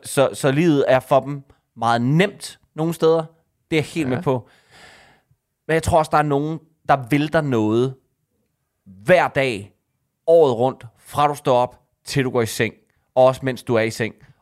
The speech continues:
Speaker 1: Og hele tiden, hele tiden, hele tiden, og du skal holde et eller andet. Jeg tror, der er et pres.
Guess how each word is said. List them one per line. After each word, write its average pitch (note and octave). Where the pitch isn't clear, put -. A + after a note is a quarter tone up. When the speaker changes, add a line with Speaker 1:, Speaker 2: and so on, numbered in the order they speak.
Speaker 1:
Og A#2+
hele C3+
tiden, C3+
hele B2
tiden, A#2+
hele A2
tiden, A2
og -
du G#2+
skal -
holde A#2
et A#2
eller A2
andet. B2
Jeg C#3+
tror, E3+
der D3
er C#3
et C#3
pres. -